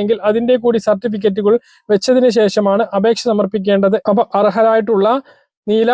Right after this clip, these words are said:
വെള്ള റേഷൻ കാർഡുള്ളവർ മുൻഗണന റേഷൻ കാർഡിന് പത്താം തീയതി, ഇരുപതാം തീയതിക്കുള്ളിൽ തന്നെ അപേക്ഷ സമർപ്പിക്കാൻ വേണ്ടി ശ്രദ്ധിക്കുക. ആദ്യം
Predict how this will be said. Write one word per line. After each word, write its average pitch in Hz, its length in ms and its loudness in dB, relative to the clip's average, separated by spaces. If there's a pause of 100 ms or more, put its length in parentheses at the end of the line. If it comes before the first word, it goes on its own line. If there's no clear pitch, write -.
(120)
വെള്ള 220 180 0 (140)
റേഷൻ 220 320 0
കാർഡുള്ളവർ 226 540 2
മുൻഗണന 233 360 -2 (120)
റേഷൻ 214 320 -2
കാർഡിന് 202 320 2 (360)
പത്താം 226 300 0
തീയതി, 233 80 -2 (120)
ഇരുപതാം 254 340 2
തീയതിക്കുള്ളിൽ 247 640 -2
തന്നെ 226 180 0 (120)
അപേക്ഷ 214 260 0 (100)
സമർപ്പിക്കാൻ 208 520 -2
വേണ്ടി 208 240 -2
ശ്രദ്ധിക്കുക. 202 360 -2 (200)
ആദ്യം 202 260 0